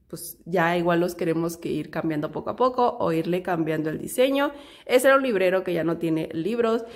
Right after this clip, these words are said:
Hay veces que es más juguetero que librero. Y, pues, ahí por, también tenemos como algunas ideas. Este,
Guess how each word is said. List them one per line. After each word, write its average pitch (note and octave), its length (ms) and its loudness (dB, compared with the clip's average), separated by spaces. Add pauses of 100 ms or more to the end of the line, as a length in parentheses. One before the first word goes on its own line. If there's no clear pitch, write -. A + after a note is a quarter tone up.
(180)
Hay E3 100 0
veces E3 300 0
que - 120 -4
es F3 160 -4
más E3+ 320 2
juguetero D#3+ 720 -2
que E3+ 120 -2
librero. B3+ 580 4 (460)
Y, C4 560 -2
pues, G3+ 160 -2
ahí E3+ 220 4
por, - 180 -2
también G#3 240 4
tenemos A3 320 0
como F#3+ 400 -2
algunas F3 640 0
ideas. C4 800 2 (120)
Este, - 460 -4